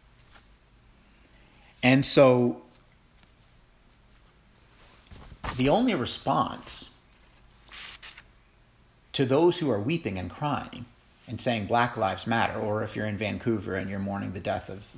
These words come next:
the Indigenous, uh, woman or Toronto woman who was brutally killed this last week, if the cry is "Black Lives Matter," if the cry is "Indigenous Lives Matter"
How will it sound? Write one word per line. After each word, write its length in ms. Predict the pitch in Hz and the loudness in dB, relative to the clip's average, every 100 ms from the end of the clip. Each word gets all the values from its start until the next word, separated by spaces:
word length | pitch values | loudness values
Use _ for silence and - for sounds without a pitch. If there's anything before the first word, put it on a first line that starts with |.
| 101 | -10
the 120 | 104 | -8
Indigenous, 640 | 92 107 104 95 101 - - - - - - - _ _ _ - _ - | -6 -6 -6 -6 -6 -8 -12 -20 -20 -20 -20 -20 _ _ _ -20 _ -8
uh, 220 | 104 95 | -6 -4
woman 300 | 98 104 98 | -4 -4 -4
or 80 | 92 | -8
Toronto 400 | 92 - 98 98 | -8 -4 -4 -4
woman 300 | 98 95 104 | -8 -8 -8
who 160 | 98 95 | -8 -6
was 240 | 98 - - - - _ - - - | -8 -10 -14 -20 -20 _ -20 -20 -10
brutally 320 | 107 98 90 | -8 -6 -6
killed 280 | - 113 98 | -4 -2 -2
this 180 | 101 - | -6 -4
last 240 | 98 104 | -4 -4
week, 200 | - 92 | -8 -8
if 140 | 98 - | -10 -10
the 60 | |
cry 360 | - - 165 180 | -4 0 2 2
is 200 | 117 - | 0 -4
"Black 400 | - 120 139 - | 0 2 2 -2
Lives 320 | 98 95 - | -4 -4 -6
Matter," 320 | 110 127 - - - - - - | -4 -4 -6 -14 -20 -20 -20 -12
if 80 | - | -12
the 80 | - | -4
cry 300 | - 170 180 | 2 4 4
is 320 | 123 110 107 | 2 -2 -4
"Indigenous 720 | 117 101 143 139 107 - - | -6 -4 -4 -2 -4 -6 -4
Lives 320 | 104 90 90 | -4 -4 -4
Matter" 380 | 101 117 - - | -4 -4 -4 -10